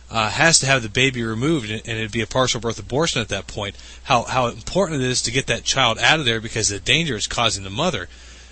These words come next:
And I love it when ab-, abortion or, or, or the, you know, women's activists call and s-, talk about how, how the woman should have the right to choose to do this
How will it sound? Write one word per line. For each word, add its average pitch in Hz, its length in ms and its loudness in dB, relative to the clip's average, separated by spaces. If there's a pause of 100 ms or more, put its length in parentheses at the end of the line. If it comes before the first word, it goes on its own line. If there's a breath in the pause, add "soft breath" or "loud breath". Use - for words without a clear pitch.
(180 loud breath)
And 110 340 -2 (960)
I 156 160 6
love 190 340 6
it 214 80 4
when 147 260 0
ab-, 135 100 -6 (220)
abortion 156 600 2
or, 127 180 0
or, 123 300 -4
or 117 220 -4
the, 110 180 -6 (240)
you 123 160 -8
know, 107 160 -6 (340)
women's 151 380 4
activists 135 500 0
call 143 400 4
and 107 140 -6
s-, - 140 4
talk 139 340 2
about 113 260 0
how, 107 300 0 (1800 soft breath)
how 147 220 2
the 139 60 4
woman 160 220 2
should - 200 2
have 131 120 0
the 117 60 -4
right 123 240 2
to - 120 -12
choose 156 460 4
to 110 100 -2
do 135 360 0
this 95 400 0